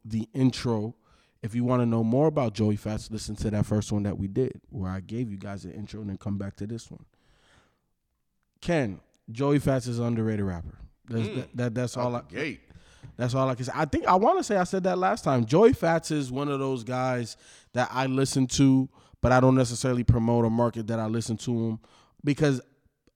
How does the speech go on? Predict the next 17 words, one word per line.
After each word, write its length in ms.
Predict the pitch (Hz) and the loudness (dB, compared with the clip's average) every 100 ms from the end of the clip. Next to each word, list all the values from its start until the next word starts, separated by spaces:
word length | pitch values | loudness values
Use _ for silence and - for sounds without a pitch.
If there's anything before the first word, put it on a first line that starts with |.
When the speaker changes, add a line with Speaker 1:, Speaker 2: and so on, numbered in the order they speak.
| _ - | _ -6
Speaker 1:
I 40 | |
haven't 280 | 139 220 214 | 2 4 6
really 160 | 190 185 | 4 4
found 300 | 190 175 160 | 4 2 4
many 200 | 165 165 | 2 2
other 160 | 151 | 2
people 200 | 151 151 | 0 -2
that 120 | 147 143 | 0 0
like 220 | 147 131 | -2 -2
him 240 | 104 98 - | -6 -6 -10
as 120 | 110 | -6
much 180 | 113 107 | -6 -6
as 100 | 101 | -8
I 100 | 98 | -8
do. 200 | 87 80 _ | -12 -18 _
Speaker 2:
Mm. 240 | 165 143 156 _ _ 123 | -14 -14 -16 _ _ -2
Speaker 1:
Um, 640 | 127 127 123 120 113 120 | 0 2 0 0 -2 -4